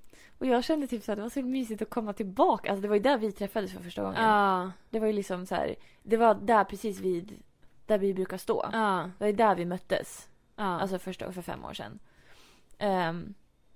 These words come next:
Speaker 1: då hade han mustasch.
Speaker 2: Just det.
Speaker 1: Alltså en sån här porrmustasch.
Speaker 2: Ja. <laughs>
Speaker 1: Alltså, det var så konstigt. Jag har ifrågasatt det nu och han var så här, "Jag vet inte vad jag tänkte."
Speaker 2: Nej, men så, alltså, så se-, tänker man ju med sig själv också.
Speaker 1: Ja.
Speaker 2: Ibland.
Speaker 1: Nej, men
Speaker 2: Alltså.
Speaker 1: alltså,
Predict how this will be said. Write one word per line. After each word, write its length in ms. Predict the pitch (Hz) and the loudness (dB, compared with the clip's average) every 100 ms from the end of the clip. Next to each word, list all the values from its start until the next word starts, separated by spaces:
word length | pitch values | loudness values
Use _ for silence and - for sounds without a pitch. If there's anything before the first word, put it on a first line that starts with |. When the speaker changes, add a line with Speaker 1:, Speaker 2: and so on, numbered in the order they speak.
| - - - - | -20 -20 -20 -12
Speaker 1:
då 140 | 196 | -4
hade 180 | 240 277 | 0 0
han 180 | 196 202 | -2 -4
mustasch. 760 | 175 - - - - - - - _ _ _ - - | -8 -12 -8 -8 -8 -10 -10 -12 _ _ _ -20 -18
Speaker 2:
Just 280 | - - | -18 -12
det. 40 | 233 | -8
Speaker 1:
Alltså 140 | 226 | -6
en 100 | 233 | -6
sån 100 | 208 | -6
här 60 | - 269 | -8 -8
porrmustasch. 600 | 233 202 202 - - - | -4 -4 -8 -6 -8 -4
Speaker 2:
Ja. 400 | 220 190 185 202 | -2 0 -2 -4
<laughs> 60 | 262 - 415 - - - 494 622 508 - 539 453 | -8 -2 0 0 -2 -4 2 2 2 -2 -2 -2
Speaker 1:
Alltså, 160 | 349 | -2
det 180 | 311 339 | 4 4
var 100 | 349 | 4
så 380 | 359 - - 285 | -4 -10 -6 -4
konstigt. 260 | 294 269 220 | -4 0 2
Jag 80 | 254 | 4
har 60 | |
ifrågasatt 480 | 330 262 226 254 330 | 2 0 -2 0 -2
det 100 | 196 | -2
nu 160 | 214 196 | -2 0
och 60 | |
han 160 | 202 226 | 0 -2
var 80 | 262 | -4
så 80 | 220 | -2
här, 120 | 190 | -2
"Jag 120 | 226 | -4
vet 180 | 302 330 | -4 -6
inte 160 | 262 | -8
vad 80 | 254 | -6
jag 80 | 202 | -2
tänkte." 320 | 311 370 - | -2 -2 4
Speaker 2:
Nej, 380 | 302 311 320 254 | 10 12 12 10
men 180 | 247 233 | 8 6
så, 100 | - | 2
alltså, 420 | - 202 202 190 | -4 -4 -4 -8
så 180 | 180 196 | -6 -8
se-, 400 | - 190 156 185 | -6 -4 -4 -8
tänker 300 | - 190 170 | -8 -10 -6
man 60 | 160 | -8
ju 40 | |
med 100 | 156 | -8
sig 80 | - | -10
själv 200 | 170 - | -12 -10
också. 220 | 165 - - - - | -12 -12 -16 -16 -2
Speaker 1:
Ja. 420 | 254 208 180 196 202 - | 2 4 4 0 -8 -12
Speaker 2:
Ibland. 400 | 160 - - 180 | -12 -12 -14 -4
Speaker 1:
Nej, 140 | 262 | -2
men 160 | 240 220 | 0 -2
Speaker 2:
Alltså. 240 | 208 185 214 | -4 -6 -8
Speaker 1:
alltså, 240 | 190 | -6